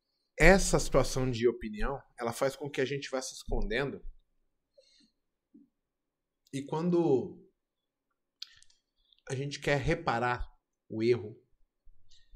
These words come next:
a gente já tornou esse erro muito grande, entendeu?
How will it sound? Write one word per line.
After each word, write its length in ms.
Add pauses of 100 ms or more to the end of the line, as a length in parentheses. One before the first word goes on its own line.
(400)
a 40
gente 260
já 80
tornou 320
esse 180
erro 160
muito 240
grande, 360
entendeu? 260